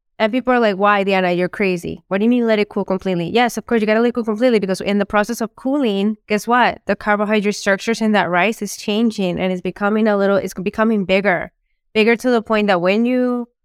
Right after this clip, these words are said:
do have to, you have to reheat it. You can reheat it up to two hundred and twenty degrees Celsius without breaking that reform heavier, larger carbohydrate structure. When you consume it after going through that cooking process, right, and cooling process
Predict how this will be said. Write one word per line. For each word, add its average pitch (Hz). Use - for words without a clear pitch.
do 269
have 233
to, 220
you 202
have 202
to -
reheat 269
it. 190
You 202
can 208
reheat 208
it 226
up 226
to 214
two 220
hundred 226
and 220
twenty 208
degrees 202
Celsius 202
without 180
breaking 196
that 175
reform 190
heavier, 190
larger 180
carbohydrate 196
structure. 175
When 220
you 226
consume 254
it 190
after 196
going 202
through 208
that 185
cooking 214
process, 175
right, 185
and 175
cooling 214
process 175